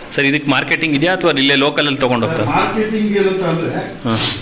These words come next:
Speaker 2: ರೈತ ಏನೇ ಬೆಳೆದ್ರು
Speaker 1: ಹ್ಮ್.
Speaker 2: first of all ಅವರು ಮಾರ್ಕೆಟಿಂಗ್ ಅನ್ನೋದನ್ನ ಕಲ್ತ್ಕೋಬೇಕು. ಯಾಕಂದ್ರೆ ಇನ್ನೊಬ್ರ
Speaker 1: ಹೌದು.
Speaker 2: ಮೇಲೆ ಡಿಪೆಂಡ್ ಆಗ್ಬಾರ್ದು ಮಾರ್ಕೆಟಿಂಗ್.
Speaker 1: ಹೌದು, ಹೌದು.
Speaker 2: ಇನ್ನೊಬ್ರ ಮೇಲೆ ಡಿಪೆಂಡ್ ಆದ್ರೆ ಏನಾಗುತ್ತೆ ಅಂದ್ರೆ ಹೊರಗಡೆ ಎಲ್ಲ
Speaker 1: ಹ್ಮ್.
Speaker 2: ಆ ಕಮಿಷನ್ ಬೇಸಿಕ್ ಇರುತ್ತೆ.
Speaker 1: ಹೌದು,
Speaker 2: ಅದಕ್ಕೆ
Speaker 1: ಯಾವಾಗ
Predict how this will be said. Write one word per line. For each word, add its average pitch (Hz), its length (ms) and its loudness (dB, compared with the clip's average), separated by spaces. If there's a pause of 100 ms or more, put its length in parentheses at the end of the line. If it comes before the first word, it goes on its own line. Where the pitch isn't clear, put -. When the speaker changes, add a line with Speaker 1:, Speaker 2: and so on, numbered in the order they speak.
(120)
Speaker 2:
ರೈತ 208 240 2
ಏನೇ 202 420 2
ಬೆಳೆದ್ರು 170 380 0
Speaker 1:
ಹ್ಮ್. 113 360 -4
Speaker 2:
first 175 220 -8
of 208 140 -4
all 196 80 0
ಅವರು 196 400 0
ಮಾರ್ಕೆಟಿಂಗ್ 202 460 0
ಅನ್ನೋದನ್ನ 185 340 0
ಕಲ್ತ್ಕೋಬೇಕು. 151 560 -2
ಯಾಕಂದ್ರೆ 170 240 -4
ಇನ್ನೊಬ್ರ 196 240 0
Speaker 1:
ಹೌದು. 185 160 2
Speaker 2:
ಮೇಲೆ 143 180 0
ಡಿಪೆಂಡ್ 180 240 2
ಆಗ್ಬಾರ್ದು 131 380 -2
ಮಾರ್ಕೆಟಿಂಗ್. 113 640 -4
Speaker 1:
ಹೌದು, 113 120 -2
ಹೌದು. 127 120 -6
Speaker 2:
ಇನ್ನೊಬ್ರ 196 280 0
ಮೇಲೆ 180 400 2
ಡಿಪೆಂಡ್ 175 220 -2
ಆದ್ರೆ 165 200 -2
ಏನಾಗುತ್ತೆ 160 280 -4
ಅಂದ್ರೆ 170 180 -2
ಹೊರಗಡೆ 139 500 0
ಎಲ್ಲ 143 380 0
Speaker 1:
ಹ್ಮ್. 120 400 -8
Speaker 2:
ಆ 151 200 2
ಕಮಿಷನ್ 226 380 2
ಬೇಸಿಕ್ - 320 -2
ಇರುತ್ತೆ. 120 240 -6
Speaker 1:
ಹೌದು, 127 200 0
Speaker 2:
ಅದಕ್ಕೆ 127 260 2
Speaker 1:
ಯಾವಾಗ 170 420 4